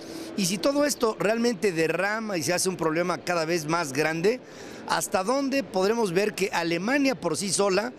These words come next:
pueda sostener el paso de todo el crédito que se requiere en el mundo europeo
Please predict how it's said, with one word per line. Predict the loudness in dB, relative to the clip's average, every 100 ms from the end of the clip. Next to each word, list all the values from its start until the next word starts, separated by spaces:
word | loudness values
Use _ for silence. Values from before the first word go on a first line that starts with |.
| -16 -18 -18 -18 -18 -2
pueda | 0 2
sostener | 2 0 -2 0 0 2 2 2 0
el | 0 -2
paso | 0 0 0 2 0 0 -8 -16 -16 -8 -4
de | 0
todo | 2 2
el | 0
crédito | -2 0 2 2 -2 -2 -2
que | 0
se | -2 0
requiere | -2 0 0 0 -2
en | -2 0
el | 0 2
mundo | 2 4 2 0
europeo | -4 -4 0 2 2 2